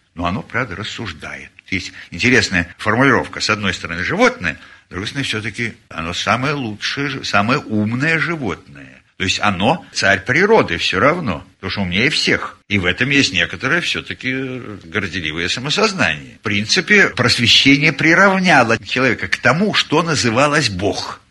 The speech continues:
но оставило человеку и природу животную. То есть получился такой странный парадокс. Бог творит творчество, творение,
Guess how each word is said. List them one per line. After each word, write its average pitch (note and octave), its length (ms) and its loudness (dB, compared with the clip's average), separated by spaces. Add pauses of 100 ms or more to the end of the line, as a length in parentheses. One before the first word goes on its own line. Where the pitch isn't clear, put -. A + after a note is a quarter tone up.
но A#2 200 2
оставило A2+ 680 2
человеку D3 560 -6
и - 40 -8
природу C3 560 -4
животную. D#2 880 -4 (380)
То - 80 -6
есть - 120 -6
получился C3 320 -6
такой C3 240 -4
странный B2 400 0
парадокс. A#2 720 -2 (360)
Бог D3 420 4
творит F#3+ 600 0 (220)
творчество, - 800 -4 (160)
творение, G2 760 0